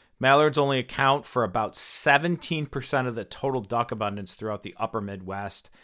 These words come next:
and many of those are just likely local breeders. Do go listen to our episode I, I noted before. Uh, for one reason, this is another. The Tale of Two Migrations, episode six, our last episode from last week,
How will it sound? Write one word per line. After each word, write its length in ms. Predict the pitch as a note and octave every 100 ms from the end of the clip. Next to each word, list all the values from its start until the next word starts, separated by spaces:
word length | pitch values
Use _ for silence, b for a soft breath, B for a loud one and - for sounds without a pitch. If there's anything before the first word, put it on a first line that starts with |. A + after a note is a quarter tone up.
| b b
and 100 | D#3
many 240 | F#3 A3+
of 60 | F#3+
those 220 | D3 A#2+
are 40 | A2
just 220 | G2 G2
likely 380 | G#2 G2+ G#2+ F2+
local 320 | F2+ F#2 F#2+
breeders. 680 | E2+ D#2 E2+ E2 D#2+ - _ b b b b b b G#2
Do 180 | - G#3
go 220 | G3 G#3
listen 460 | D#3+ C#3+ D#3 E3 C#3+
to 340 | - D#3+ C3+ -
our 200 | A#2 -
episode 800 | B2+ - B2 B2+ B2 A#2+ A2+ - _ -
I, 120 | G#2+ -
I 40 |
noted 320 | G#2+ A2 G#2+ F2+
before. 760 | - - D#3+ D3 C#3+ C3 A2 -
Uh, 320 | - G2+ G2
for 180 | - A2
one 300 | G#2+ C#3 C3
reason, 320 | B2+ A#2+ A2
this 160 | G#2
is 100 | G#2+
another. 480 | F#2+ G2 A#2+ B2+ A#2+
The 100 | G#2
Tale 480 | - - D#3 D3 C#3+
of 120 | C3
Two 180 | - C#3
Migrations, 960 | B2 G#2+ G2 C3+ D#3 C#3+ B2 A2+ A2 -
episode 400 | A#2 A#2+ A2+ F#2
six, 400 | - C#3+ C3+ A2+
our 100 | G#2
last 360 | A2 G#2+ -
episode 360 | A2+ G#2+ - G#2+
from 160 | -
last 440 | F#2+ A2 A#2 A2+ -
week, 280 | G2+ F#2+